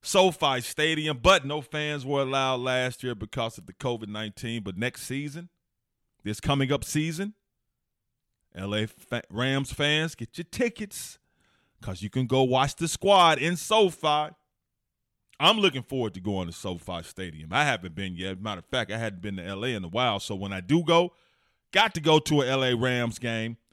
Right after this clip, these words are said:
got to go check out SoFi. And I know Rams fans, I know you all excited because you get to see Aaron Donald and Jalen Ramsey up close and personal in that brand new, beautiful stadium. And not only that, you get to see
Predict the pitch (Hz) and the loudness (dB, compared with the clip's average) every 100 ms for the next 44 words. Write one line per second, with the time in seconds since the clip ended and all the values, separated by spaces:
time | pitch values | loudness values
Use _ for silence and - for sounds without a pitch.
0 | _ _ 165 185 170 135 143 127 - 135 | _ _ 4 4 4 0 0 0 -2 -2
1 | 131 120 - 135 131 113 131 123 123 - | 0 -2 -2 -2 -2 -2 -2 -2 -4 -10
2 | _ - 123 131 131 123 127 127 - 131 | _ -12 -6 0 2 2 2 0 -2 -2
3 | 131 120 123 131 127 127 120 117 101 - | -2 0 0 2 2 2 2 2 -2 -2
4 | 120 113 101 95 123 107 117 113 107 - | -2 -2 -6 -6 -4 -4 -6 -8 -10 -8
5 | 135 120 127 135 123 110 92 123 123 117 | -8 -6 -2 0 0 -2 -4 -4 -4 -8
6 | 104 101 131 117 101 120 131 131 113 127 | -8 -4 -4 -4 -4 -2 0 0 -2 -6
7 | 131 _ _ _ _ _ _ _ _ _ | -10 _ _ _ _ _ _ _ _ _
8 | _ 180 175 - 160 151 113 - 147 139 | _ 2 2 0 0 0 -4 -2 0 0
9 | 113 104 110 _ _ _ - 123 110 95 | -4 -8 -8 _ _ _ -8 -4 -4 -6
10 | - _ _ - 123 113 104 110 98 - | -10 _ _ -4 -2 0 0 -2 -4 -8
11 | _ - 127 113 - - 113 107 92 80 | _ -2 0 0 -6 -14 -8 -8 -8 -10
12 | 87 135 131 117 85 110 90 90 98 - | -6 -4 -2 -4 -6 -8 -8 -12 -14 -14
13 | - 120 | -10 -8